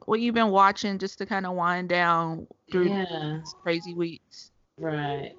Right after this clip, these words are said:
Speaker 2: Yeah, for me, right now, well, Married at First Sight, of course, is over. I talked about that, um, in the last episode. Married at First Sight is over, but,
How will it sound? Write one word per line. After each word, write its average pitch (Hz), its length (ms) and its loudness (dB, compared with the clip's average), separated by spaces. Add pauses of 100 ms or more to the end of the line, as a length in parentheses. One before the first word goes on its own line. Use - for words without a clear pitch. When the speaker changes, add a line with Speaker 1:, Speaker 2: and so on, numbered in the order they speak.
Speaker 2:
Yeah, 170 300 0
for 175 160 -2
me, 175 680 2 (120)
right 170 260 2
now, 190 580 2 (960)
well, 196 340 4 (100)
Married 269 240 2
at 262 120 -2
First 214 260 2
Sight, 185 200 2
of 175 140 -4
course, 175 220 -6
is 160 180 -6
over. 156 180 0
I 170 80 0
talked 165 320 -4
about 151 280 -4
that, 160 360 0 (140)
um, 160 340 0
in 156 80 -4
the 156 60 -2
last 160 340 0
episode. 156 480 -4
Married 170 200 0
at 160 100 -2
First 165 180 -4
Sight 151 160 0
is 147 140 -6
over, 139 260 -8
but, 135 300 -6